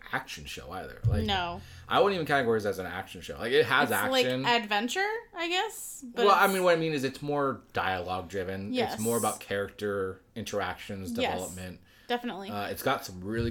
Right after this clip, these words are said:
Speaker 1: cool planets that you, you know, you visit and you see. Like, they had a real great creative mind with this show. Uh, and they just kind of expand on the,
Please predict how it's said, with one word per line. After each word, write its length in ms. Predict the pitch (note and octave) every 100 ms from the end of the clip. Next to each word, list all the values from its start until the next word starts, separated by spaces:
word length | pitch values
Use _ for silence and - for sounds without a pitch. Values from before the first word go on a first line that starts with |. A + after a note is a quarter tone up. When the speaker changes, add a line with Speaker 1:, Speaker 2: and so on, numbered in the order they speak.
| A2+
Speaker 1:
cool 580 | A2 A2 A2 G2+ G2 - -
planets 560 | - G#2+ G#2 G#2 G#2 -
that 200 | G2+ -
you, 340 | A2 G#2+ G#2 F2 - -
you 100 | A#2+
know, 140 | F2
you 160 | F2+ F#2
visit 480 | G2+ G#2 G#2 G#2 -
and 120 | G2+
you 100 | F#2+
see. 380 | - G#2+ G2+ G2+
Like, 160 | G2 - - -
they 220 | A#2+ A#2+
had 200 | - D3+
a 40 |
real 400 | A2+ A2+ B2+ A#2+
great 280 | G2 G#2+ G#2+
creative 380 | - G#2 G2+ F#2+
mind 320 | F2+ F2 F2
with 140 | D#2+ D#2
this 160 | D#2+
show. 380 | - E2 D#2 F2 - _ _ _ _ _ _ _ _
Uh, 200 | E2+ E2+ -
and 120 | G2+
they 80 | G2
just 200 | F#2 G2+
kind 160 | - G2
of 80 |
expand 560 | F#2 - - G2+ F#2+ F2+
on 480 | F2+ F#2 F2+ F2+ F2+ _ - F#2+ F2+ F2
the, 260 | F#2+ E2+